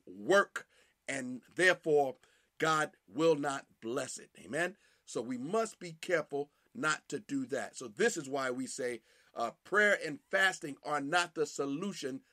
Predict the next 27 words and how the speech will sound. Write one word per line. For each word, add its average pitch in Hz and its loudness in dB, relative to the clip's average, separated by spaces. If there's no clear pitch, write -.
to 135 -6
sin, 127 -2
because 123 -4
once 127 -8
again, 139 -2
we 117 -8
begin 139 -2
to - -8
place - -6
our 117 -8
faith 151 0
in 120 -10
the 123 -12
act. - -4
Prayer 180 6
will 160 2
bless 143 -4
you. 82 -18
So 104 -10
I 120 -2
don't 147 -2
want 160 -2
anyone 156 -2
to - -12
leave 151 -10
here 143 -2
saying, 143 -4